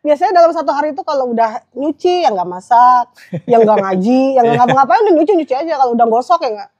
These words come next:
Speaker 2: Heeh.
Speaker 1: Sekarang ya alhamdulillah satu hari bermakna.
Speaker 2: Heeh.
Speaker 1: Dari bangun tidur sampai tidur,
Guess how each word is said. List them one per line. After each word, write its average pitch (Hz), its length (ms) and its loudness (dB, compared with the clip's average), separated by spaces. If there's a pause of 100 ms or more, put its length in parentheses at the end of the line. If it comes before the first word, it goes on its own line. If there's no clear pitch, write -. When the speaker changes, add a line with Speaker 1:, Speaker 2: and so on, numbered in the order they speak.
Speaker 2:
Heeh. - 240 -20
Speaker 1:
Sekarang 240 300 0
ya 320 100 4
alhamdulillah 247 380 2
satu 262 180 -4
hari 247 220 -4
bermakna. 226 640 -6
Speaker 2:
Heeh. 107 400 -10
Speaker 1:
Dari 214 180 2
bangun 226 220 2
tidur 262 240 0
sampai 294 200 -2
tidur, 269 300 0